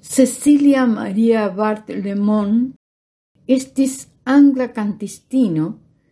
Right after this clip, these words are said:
komponistino, pianisto kaj orgenisto. Ŝi naskiĝis en familio de muzikistoj. Ŝia patro, François Hippolyte Bart Lemon, estis franca violonisto,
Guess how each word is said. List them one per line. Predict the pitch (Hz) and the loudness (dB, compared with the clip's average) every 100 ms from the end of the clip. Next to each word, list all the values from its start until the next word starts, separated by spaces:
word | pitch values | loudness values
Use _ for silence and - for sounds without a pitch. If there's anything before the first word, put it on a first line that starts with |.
| _ _ - | _ _ -6
komponistino, | 196 180 - 185 175 - 262 254 196 175 | -6 -4 -4 -4 -6 -2 4 4 4 -4
pianisto | 175 214 202 226 277 277 - 269 262 | -8 -8 0 2 2 0 -6 -6 -4
kaj | 220 208 220 - | -4 -2 -4 -4
orgenisto. | 214 196 202 180 165 - - 139 143 - _ _ _ _ _ _ _ _ | -6 -4 -6 -4 -4 -6 -6 -4 -4 -10 _ _ _ _ _ _ _ _
Ŝi | - 247 269 269 | -2 2 4 4
naskiĝis | 262 233 - 269 269 208 208 202 - - - | 4 0 -4 -2 -2 -2 -6 -6 -10 -18 -12
en | 190 180 | -8 -6
familio | - 208 208 208 254 262 | 0 2 2 2 4 4
de | 226 220 | 2 0
muzikistoj. | 196 175 175 - 214 - - 151 160 156 _ _ _ _ _ | -2 -6 -8 -4 -6 -6 -6 -4 -4 -8 _ _ _ _ _
Ŝia | - 202 185 - | -8 0 0 0
patro, | 208 208 208 240 247 | 0 0 0 0 0
François | 247 190 185 160 196 202 190 | -4 -6 -6 -6 -4 -2 -4
Hippolyte | - 208 - 196 190 202 180 190 | -6 -10 -6 -6 -2 -4 -6 -10
Bart | 165 190 196 - 196 | -4 -2 -2 -4 -8
Lemon, | 170 170 175 185 190 277 - - _ _ _ _ - | -4 -2 -2 -2 0 0 -2 -14 _ _ _ _ -2
estis | 262 - 254 226 | -2 -2 -4 -4
franca | - 254 294 285 285 | -2 2 4 2 0
violonisto, | 254 233 220 202 202 226 226 - 175 | -2 -2 -2 -2 0 0 0 -6 -10